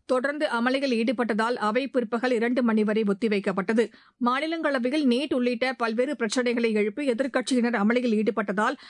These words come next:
அவை முதலில் நண்பகல் பனிரெண்டு மணி வரையிலும் பின்னர் பிற்பகல் இரண்டு மணி வரையும் ஒத்திவைக்கப்பட்டன. தேசிய ஜனநாயக கூட்டணி நாடாளுமன்ற உறுப்பினர்கள் கூட்டம் புதுதில்லியில் இன்று நடைபெற்றது. பிரதமர் திரு நரேந்திர மோடி, மத்திய அமைச்சர்கள் திரு அமித் ஷா, திரு ஜே பி நட்டா, திரு நிதின் கட்கரி,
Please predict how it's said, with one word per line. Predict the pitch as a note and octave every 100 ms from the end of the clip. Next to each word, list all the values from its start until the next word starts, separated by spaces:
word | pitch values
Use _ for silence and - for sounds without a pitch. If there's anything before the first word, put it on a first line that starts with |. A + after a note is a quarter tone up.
| - -
அவை | A#3+ C#4+ D4+
முதலில் | B3+ B3 C4 D4
நண்பகல் | A#3+ A#3 A#3 A3+
பனிரெண்டு | A#3+ B3 D4+ C#4
மணி | B3 A#3
வரையிலும் | A3 G#3+ G#3 A3 C#4+ C4+
பின்னர் | A#3+ C4 C#4
பிற்பகல் | - A#3 A3 A3 B3+
இரண்டு | A3 C4 C4
மணி | A3+
வரையும் | G#3 G3+ G3+ C4+
ஒத்திவைக்கப்பட்டன. | G#3 G#3+ G3 F3 F#3+ G#3 B3 G3+ _ _ _ _ _ _ _ _ _ _ -
தேசிய | B3+ C#4+ F4 E4+ F4
ஜனநாயக | C4 C4 C4 C4
கூட்டணி | B3+ B3+ A3+ A#3+
நாடாளுமன்ற | A3+ A3+ A#3 C4 C4 B3 B3
உறுப்பினர்கள் | G#3 A#3 A3+ A#3+ A3+ A3+
கூட்டம் | G3+ G3+ A#3+ B3+
புதுதில்லியில் | A#3 A#3+ A3+ A3 C#4
இன்று | A3+ A3 A#3
நடைபெற்றது. | G3 G3 G#3 C4 G#3 -
பிரதமர் | A3 A3 G#3+
திரு | G#3 G#3
நரேந்திர | A3 A#3+ A#3
மோடி, | G#3+ G#3 C#4
மத்திய | C#4 G#3 A3+ B3
அமைச்சர்கள் | G#3 G#3+ G#3+ A3+ A3 A#3+
திரு | A3+ G3
அமித் | G3 A3 G#3
ஷா, | - A#3+
திரு | B3+ G3+
ஜே | F#3 G#3
பி | G#3 A3+
நட்டா, | G3+ F#3+ A3+ A#3+
திரு | A#3 G3+
நிதின் | G3 B3 A3+
கட்கரி, | G3 G3 G#3+